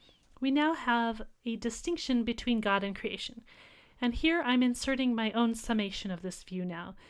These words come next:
This isn't exactly how I've seen others lay it out, but I think that this is what they are getting to. So because of this distinction between God and creation,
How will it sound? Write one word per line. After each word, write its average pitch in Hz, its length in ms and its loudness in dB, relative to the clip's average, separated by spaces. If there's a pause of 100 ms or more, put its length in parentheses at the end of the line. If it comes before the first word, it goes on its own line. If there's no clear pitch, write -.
(300)
This 254 160 -4
isn't 269 200 0
exactly 202 600 -2
how 269 140 -2
I've 254 160 2
seen 254 220 0
others 240 320 0
lay 233 140 2
it 233 60 0
out, 226 200 0
but 240 100 -4
I 262 120 -2
think 349 360 -2
that 254 140 -4
this 254 220 0
is 226 120 0
what 214 200 -2
they 196 100 -2
are 190 80 -2
getting 180 360 -8
to. - 180 -12 (680)
So 240 240 0
because 247 400 0
of 359 140 4
this 269 220 -2
distinction 254 580 -2
between 196 380 -4
God 202 360 0
and 202 200 -4
creation, 226 520 -6